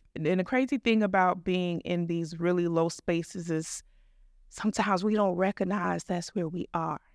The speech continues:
right? And without you being able to recognize and acknowledge that that is where you are in life, you will make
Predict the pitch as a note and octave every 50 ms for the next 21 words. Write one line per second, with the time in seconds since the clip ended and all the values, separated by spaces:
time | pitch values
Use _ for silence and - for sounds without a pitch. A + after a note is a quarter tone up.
0 | _ _ _ _ _ _ - F#3+ F#3+ F3 F3+ G3 G3+ G#3 G3+ - - _ _ _
1 | _ _ - _ _ _ - G3 F#3+ F#3+ F3+ E3+ E3+ E3+ F3 F3+ F#3 G3+ G#3+ A#3
2 | - - - A#3+ G#3+ F3+ A3 G#3+ G#3 G3 G3 G3 F#3+ F#3+ G3 F#3 - - - G3
3 | E3+ D#3+ E3 F3+ F#3 F#3+ - - - F#3 F3+ F3 E3+ E3 E3 D#3+ F3 D#3+ D3+ D3
4 | - F3 E3+ F3+ F#3+ G3 F#3+ F3+ - - - F3 E3 D#3 - F3+ F3+ F#3+ G3 F3
5 | E3+ - - F3+ F3+ F3+ F3 E3 F3+ F3 - - F3 F3+ F3 E3+ E3 E3 E3 E3
6 | E3+ F3 F3+ - _ _ _ _ _ _ _ - F#3+ G#3+ G#3+ G#3 F#3+ F#3 F3 F3
7 | F3 F3 E3+ E3 D#3+ -